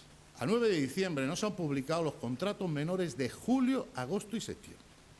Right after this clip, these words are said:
Bien, pero es que cuando los publican, ¿eh? el treinta por ciento de ellos, aproximadamente, están erróneos. O no viene el adjudicatario, o no viene la cantidad,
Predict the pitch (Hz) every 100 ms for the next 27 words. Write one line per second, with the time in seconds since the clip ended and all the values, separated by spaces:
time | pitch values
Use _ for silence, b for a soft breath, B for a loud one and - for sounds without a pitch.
0 | - - - 107 107 - - B B B
1 | 190 254 285 254 240 226 233 233 233 226
2 | 151 120 147 - - - - 147 180 190
3 | 139 127 180 254 262 269 269 254 247 240
4 | 196 208 156 127 - 127 - - - 143
5 | 190 220 202 151 220 - - - - -
6 | - - 143 151 240 208 247 277 - -
7 | - - - - - - - - 190 247
8 | 294 294 285 233 - 196 175 170 143 170
9 | 127 95 80 - - - - - - -
10 | 196 214 269 269 277 247 214 226 208 185
11 | 170 175